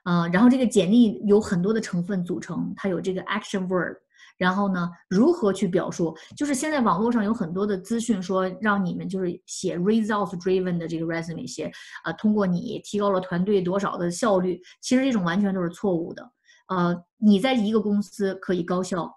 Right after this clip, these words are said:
未必代表着你到另外一个公司也能高效。所以更多的其实这个 responsibility 的那个描述，很多时候这个网络的这种讯息已经很陈旧了，不是说他们没有依据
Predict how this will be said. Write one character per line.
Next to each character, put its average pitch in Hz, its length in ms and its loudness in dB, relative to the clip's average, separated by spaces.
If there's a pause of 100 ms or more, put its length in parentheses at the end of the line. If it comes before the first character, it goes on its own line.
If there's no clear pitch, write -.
未 226 140 4
必 190 140 0
代 196 180 -2
表 175 140 -4
着 170 80 -6
你 170 100 -6
到 175 120 -4
另 202 120 -2
外 202 140 0
一 175 40 -4
个 175 60 -2
公 180 160 -4
司 190 140 -10
也 170 100 -6
能 165 120 -6
高 175 180 -2
效。 175 240 -8 (260)
所 - 180 -2
以 262 100 2
更 262 280 4
多 247 160 2
的 214 100 2
其 - 300 -4
实 190 240 -4
这 214 140 -6
个 185 220 -2
responsibility 226 920 -2
的 175 80 -4
那 180 80 0
个 180 80 -2
描 165 220 -2
述， 185 180 -4
很 175 160 -2
多 214 160 0
时 226 100 -4
候 208 180 0
这 220 140 -6
个 180 220 -2 (260)
网 180 220 2
络 233 120 4
的 220 80 -2
这 208 80 -4
种 190 120 -2
讯 185 260 -2
息 185 160 -4
已 180 120 -6
经 226 120 2
很 175 240 -2
陈 165 300 -4
旧 202 320 0
了， - 220 -8
不 202 80 -10
是 220 100 -6
说 202 140 -2
他 208 120 -6
们 196 120 0
没 180 100 0
有 185 160 -2
依 214 180 0
据 208 240 -2